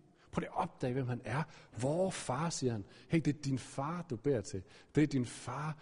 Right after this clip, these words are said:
som hører på, hvad det er, du siger til ham. Det er din far, der kender det hele. Og han er hellig." Altså, kirkereformatoren Luther, I ved, ham fra gamle dage, ikke? Han har, han har skrevet et fantastisk lille skrift om, hvad bøn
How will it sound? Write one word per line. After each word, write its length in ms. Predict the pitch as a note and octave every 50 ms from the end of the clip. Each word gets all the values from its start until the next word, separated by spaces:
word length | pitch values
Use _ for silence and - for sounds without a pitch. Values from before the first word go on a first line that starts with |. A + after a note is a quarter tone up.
| - - -
som 240 | - - C3 C3+ - - - - -
hører 220 | G3 A3+ F#3 -
på, 300 | - - - E3 F#3 F3
hvad 200 | C3 C3 C#3+ D#3
det 80 | D#3+ D#3 -
er, 140 | - D#3+
du 100 | E3+ E3+
siger 360 | D#3+ - - - - - C4+ C#4
til 200 | - - - B2
ham. 140 | A2 F#2+ F#2 - - - - -
Det 60 | - F#3+
er 60 | G3
din 120 | G#3 G3
far, 300 | D3+ - - D#3 E3 F#3
der 80 | G3 G3
kender 260 | - - G3+ G#3+ A3
det 140 | G#3+ A3 F#3+
hele. 440 | E3+ G3+ A3+ B3 C#4 C4+ A#3+ D#3 - - - - - - - - -
Og 80 | - A2
han 100 | A2 A2
er 60 | G2
hellig." 440 | F2 - - G#2+ B2+ F3+ G3+ G#3 - - - - - - - - - - _ _ _ _ _ _ _ _ _ _ _ _ _ _ _ _ -
Altså, 120 | G#2+ -
kirkereformatoren 1300 | - - F#3 G#3+ G#3+ G3+ C#3+ A#2+ A#2 - - - - - - - B2+ A2+ A2 A2 A#2 A2+ - B2 A2 G#2
Luther, 360 | G#2 A2 C3+ E3+ F#3 F3 C3+ - - - - - - - - - - _
I 100 | G#2 F#2+
ved, 140 | G2+ G2 G2+ -
ham 280 | - A#2+ A#2 B2 B2+ B2+ - -
fra 140 | - - G#2+
gamle 300 | F#2 F#2+ G2+ A2 A#2 G#2+
dage, 220 | F2+ E2 F#2 A#2
ikke? 180 | E3 F#3 - - - - - - - -
Han 100 | - C#3+
har, 100 | D3+ - -
han 60 | - -
har 80 | D#3+
skrevet 240 | D#3 - - F3 E3
et 40 | -
fantastisk 640 | - B2 - - - F3+ E3 - - G#2 - - C3+
lille 200 | B2+ C3+ D#3 C#3+
skrift 400 | - - - C#3 C#3+ - - -
om, 120 | - A2+ A2+
hvad 180 | A2+ A2+ G#2+
bøn 280 | G2+ - B2+ C3+ C3+ C3+